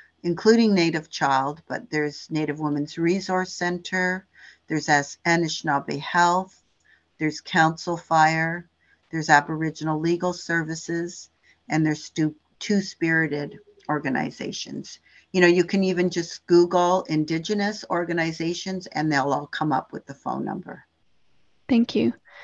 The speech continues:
Speaker 2: We want to thank Charlene from Native Child and Family Services for taking the time to share this valuable information with us. And we also want to take this moment to thank our listeners. Just a recap,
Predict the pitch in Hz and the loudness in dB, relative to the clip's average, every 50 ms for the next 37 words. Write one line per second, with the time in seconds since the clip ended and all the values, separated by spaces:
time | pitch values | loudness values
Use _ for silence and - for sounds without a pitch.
0 | - - - - - - - - - _ _ _ _ _ _ _ _ _ _ - | -20 -20 -20 -20 -20 -20 -20 -20 -20 _ _ _ _ _ _ _ _ _ _ 2
1 | 254 254 269 262 269 277 294 - - 302 277 - - 208 208 220 233 - - - | 2 4 6 6 6 6 4 4 4 4 4 4 4 4 4 4 2 0 2 2
2 | 233 220 214 202 208 208 208 214 - - 214 208 196 190 196 196 208 220 226 - | 4 4 4 4 2 2 2 2 0 2 2 2 2 2 2 2 0 -2 -2 -4
3 | - - 254 240 247 247 254 247 247 196 190 196 - - - 220 202 208 208 202 | -2 0 2 4 4 4 4 2 2 2 0 0 -4 -2 0 2 2 4 2 2
4 | 208 - - - 247 247 - - - 254 247 240 240 - - - - - - - | 0 -2 0 -2 -2 -2 -2 0 2 4 4 4 2 0 -2 -4 -4 -2 -2 -2
5 | 190 - 208 190 185 196 - - - 226 220 220 226 220 - - 214 - - 202 | 0 0 0 2 2 2 0 2 2 4 6 6 4 4 2 -2 -4 -2 0 0
6 | 202 196 190 185 - - - _ 214 202 196 208 208 214 214 - 220 208 196 196 | 2 2 0 0 -2 -4 -2 _ 4 4 4 4 4 2 2 2 2 2 2 2
7 | - - - 185 175 175 226 - - 285 269 269 269 269 - 277 269 269 277 - | 0 -2 -2 -2 0 0 0 2 4 4 6 6 6 4 4 4 4 4 2 0
8 | - - - _ _ _ _ _ _ _ _ _ 233 226 226 220 220 220 - 247 | -4 -10 -12 _ _ _ _ _ _ _ _ _ 2 4 4 4 4 2 4 4
9 | 247 262 277 294 - 302 269 269 233 226 233 - - 220 214 - - 214 214 - | 6 6 4 4 2 2 4 4 4 2 2 2 0 -2 -2 0 -2 -2 -2 -2
10 | _ - 214 - - 208 196 196 196 190 - - - - - - - 180 - - | _ -6 -4 0 0 2 2 2 2 0 0 -2 -2 -4 -2 -2 0 0 0 0
11 | - - - 262 - - - - - 202 - - 247 - - - - - _ _ | -2 -2 -2 -2 -2 -2 -4 -2 -2 -2 0 -2 -2 -4 -6 -12 -14 -16 _ _
12 | _ - _ _ _ _ _ - - 226 - - - 208 190 202 233 269 285 - | _ -20 _ _ _ _ _ 0 2 2 2 2 2 2 2 4 4 4 2 2
13 | - - 285 269 269 277 - - | 2 4 6 6 4 4 0 -4